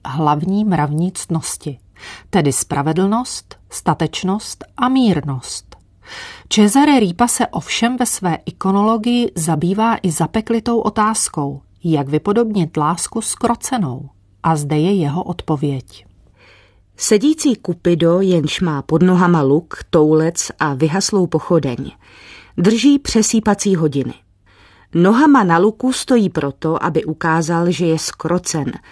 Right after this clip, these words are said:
Speaker 2: neboť platí, že sklonit a odložit zbraně znamená podrobení se a poníženost.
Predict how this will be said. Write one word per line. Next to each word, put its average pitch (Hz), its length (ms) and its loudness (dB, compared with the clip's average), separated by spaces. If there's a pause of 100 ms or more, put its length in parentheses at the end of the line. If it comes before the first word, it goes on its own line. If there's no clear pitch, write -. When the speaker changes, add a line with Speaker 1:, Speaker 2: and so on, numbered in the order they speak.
(340)
Speaker 2:
neboť 220 320 0
platí, 208 460 0
že 180 140 0
sklonit 208 840 2
a 160 180 -2
odložit 170 500 2
zbraně 160 480 0
znamená 160 500 0
podrobení 165 680 0
se - 180 -4
a 240 80 -4
poníženost. 180 880 0